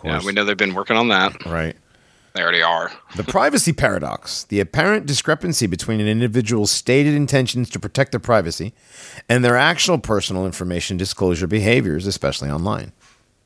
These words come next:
Speaker 2: So, basically, the private, the privacy paradox is you believe in privacy, but you still put your information out online there,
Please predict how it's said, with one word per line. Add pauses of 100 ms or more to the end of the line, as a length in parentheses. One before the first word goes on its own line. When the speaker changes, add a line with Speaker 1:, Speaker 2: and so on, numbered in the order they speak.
(540)
Speaker 2:
So, (760)
basically,
the
private, (160)
the
privacy
paradox
is (1200)
you
believe
in
privacy,
but
you
still
put
your
information
out
online
there,